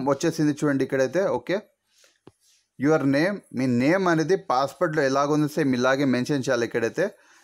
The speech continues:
మెయిల్ ఐడీ, ఫోన్ నంబర్, మీ మెసేజ్, ఇంకా మీ యూరోపా సీవీ అప్‌లోడ్ చేయాలి ఇక్కడైతే. ఓకే, చూస్ ఫైల్, చూస్ ఫైల్ మీద క్లిక్ చేసి మీ యూరోపా సీవీ అప్‌లోడ్ చేసి సబ్మిట్ చేయాలా. ఓకే, మీ అప్లికేషన్ ఫామ్ అనేది సబ్మిట్ అయిపోతుంది. ఓకే,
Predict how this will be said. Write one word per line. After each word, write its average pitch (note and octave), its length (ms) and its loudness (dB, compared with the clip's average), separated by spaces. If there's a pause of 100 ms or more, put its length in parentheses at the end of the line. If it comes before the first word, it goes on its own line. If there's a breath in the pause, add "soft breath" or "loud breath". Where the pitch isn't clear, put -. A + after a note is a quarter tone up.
(100)
మెయిల్ C#3+ 220 2
ఐడీ, D#3 200 2
ఫోన్ D3 320 0
నంబర్, C#3+ 360 2
మీ C3+ 180 2
మెసేజ్, B2 540 0 (240)
ఇంకా A#2+ 260 0 (120)
మీ A#2 160 0 (100)
యూరోపా C#3+ 420 0
సీవీ D3 260 -2
అప్‌లోడ్ C3+ 320 -2
చేయాలి G#2+ 200 0
ఇక్కడైతే. G2 400 -4
ఓకే, G#2+ 240 -4 (460 soft breath)
చూస్ F3 280 2
ఫైల్, E3 280 0 (500)
చూస్ E3 240 2
ఫైల్ D3 200 0
మీద D3+ 180 2
క్లిక్ D3 260 -4
చేసి D3 180 -2
మీ E3 140 2
యూరోపా C#3 400 0
సీవీ C#3 260 -2
అప్‌లోడ్ C#3+ 340 0
చేసి D3+ 240 0
సబ్మిట్ C#3 400 -2
చేయాలా. C#3 260 0 (400 soft breath)
ఓకే, C3+ 280 -2
మీ D#3 140 2
అప్లికేషన్ D3+ 540 2
ఫామ్ D#3 280 4
అనేది D3 280 4
సబ్మిట్ D3+ 420 2
అయిపోతుంది. C#3+ 540 4 (500 loud breath)
ఓకే, C#3+ 300 2